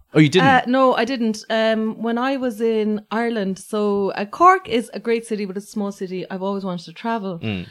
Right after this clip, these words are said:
Speaker 2: London was never the destination. London was the
Speaker 1: The
Speaker 2: starting
Speaker 1: stop off.
Speaker 2: off point.
Speaker 1: Yeah, yeah, yeah, yeah.
Speaker 2: And so there was no work in, in Cork. Um, I was working in a call centre. That's the only job I
Speaker 1: Wow.
Speaker 2: could get. Yeah. Taking calls for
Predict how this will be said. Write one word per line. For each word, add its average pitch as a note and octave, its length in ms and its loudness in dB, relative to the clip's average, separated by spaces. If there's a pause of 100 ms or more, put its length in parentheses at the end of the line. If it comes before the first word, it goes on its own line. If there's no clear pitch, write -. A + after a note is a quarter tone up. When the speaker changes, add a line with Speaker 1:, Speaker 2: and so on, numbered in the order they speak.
(340)
Speaker 2:
London E4+ 380 2
was C4 160 -2
never A#3 240 0
the A3 100 -6 (140)
destination. G#3 640 -4
London A3 440 -2
was G3 280 -4
the F#3 60 -16
Speaker 1:
The F#3 80 -10
Speaker 2:
starting G#3 320 2
Speaker 1:
stop G#3+ 120 2
off. B3 60 -6
Speaker 2:
off - 60 -20
point. G2+ 160 -4
Speaker 1:
Yeah, F#2+ 100 2
yeah, F#2 140 0
yeah, F2 200 -4 (100)
yeah. E2+ 60 -6 (220)
Speaker 2:
And A3 340 2
so A3 600 4
there A#3+ 140 2
was B3+ 160 0
no C#4 180 4
work A3 380 -2
in, G3+ 200 -2 (140)
in G3+ 480 -2
Cork. F#3 540 -6
Um, F3 680 -8 (100)
I F#3+ 120 -4
was F#3 160 -6
working F#3 300 -4
in F3 100 -4
a E3+ 40 -6
call A3+ 280 0
centre. G3 340 -2
That's F#3+ 180 -4
the G#3 60 -4
only F#3+ 180 -2
job F#3 240 -4
I - 20 -4
Speaker 1:
Wow. F#3+ 180 -4
Speaker 2:
could G#3 60 -2
get. G#3 240 -2
Yeah. G#3 280 -2 (440)
Taking A3+ 340 0
calls G#3 440 0
for F#3+ 500 -6